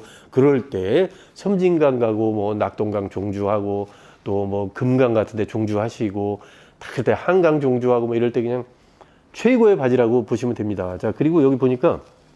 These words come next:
어, 요 뒤쪽에, 네, 뒤쪽에는 페달링 막 할 때 야간에 뒤에서 누가 나를,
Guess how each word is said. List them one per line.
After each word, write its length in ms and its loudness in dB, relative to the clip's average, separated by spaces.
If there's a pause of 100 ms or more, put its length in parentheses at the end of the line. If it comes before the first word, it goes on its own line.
(800)
어, 80 -10
요 120 -4
뒤쪽에, 560 -2
네, 180 -6 (120)
뒤쪽에는 600 0 (560)
페달링 440 2
막 160 -6
할 160 -2
때 120 4
야간에 420 2
뒤에서 360 2
누가 240 0
나를, 460 0